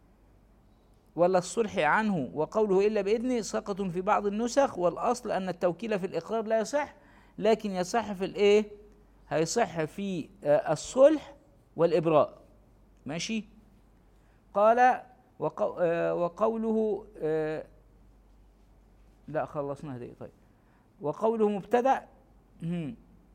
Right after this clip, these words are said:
آه، خبره سقط في بعض النسخ، وسقوطه أولى، لأن الأصح أنه لا يصح أن يقر الوكيل على موكله مطلقاً، لا يصح أن يقر الوكيل عن موكله مطلقاً.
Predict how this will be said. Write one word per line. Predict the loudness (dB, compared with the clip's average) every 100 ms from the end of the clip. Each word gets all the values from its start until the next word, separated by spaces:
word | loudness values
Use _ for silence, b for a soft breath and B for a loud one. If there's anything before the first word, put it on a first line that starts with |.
| -2
آه، | 0 2 0 -2 -4
خبره | -6 0 2 2 2
سقط | 0 -4 -4 -4 -4
في | -6 -2
بعض | 0 0
النسخ، | -2 -2 -4 -6
وسقوطه | -8 -8 -6 -6 -2 -2
أولى، | 2 0 2 2
لأن | 2 0 -2
الأصح | -4 -4 -6 -4
أنه | -2 -2 -2 -2
لا | -2 -4
يصح | -4 -8 -4
أن | -4 -4
يقر | -4 -8 -4 -4 -2 -2
الوكيل | 0 -2 -4 -8 -4 -6 -6 B B B B
على | -2 0 4 2
موكله | 0 -4 -4 -6 -10 -8 -4 -2
مطلقاً، | 0 -2 6 6 6 -8 -10 -20 _
لا | -4 -4
يصح | -2 -6 -6
أن | -10
يقر | -8 -4 -2 0
الوكيل | 0 0 -2 -4 0
عن | 2 0
موكله | -2 -8 -6 -4 -2
مطلقاً. | -2 -4 2 2 2 -2